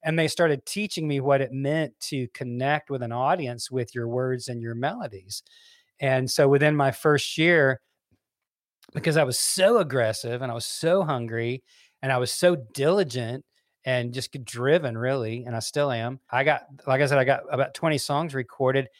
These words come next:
And so they hired me to, like, manage songwriters. And, dude, I didn't know my butt from a hole in the ground, really, then. And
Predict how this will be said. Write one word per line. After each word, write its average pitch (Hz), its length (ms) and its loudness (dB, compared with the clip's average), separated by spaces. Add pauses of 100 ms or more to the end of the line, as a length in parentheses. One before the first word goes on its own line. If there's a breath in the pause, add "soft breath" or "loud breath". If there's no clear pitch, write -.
(200)
And 165 100 0
so 240 120 6
they 220 160 6
hired 190 520 4
me 120 400 -4
to, 160 160 2
like, 156 260 4 (100)
manage 156 760 -4
songwriters. 139 800 0
And, 135 100 -10
dude, 170 300 0
I 180 160 2
didn't 156 360 -2
know 135 500 6 (500 soft breath)
my 123 160 0
butt 156 240 4
from 135 160 -4
a 120 60 2
hole 202 440 4
in 185 60 0
the 131 100 -2
ground, 120 600 -4 (160)
really, 139 580 4
then. 135 560 2
And 123 180 -2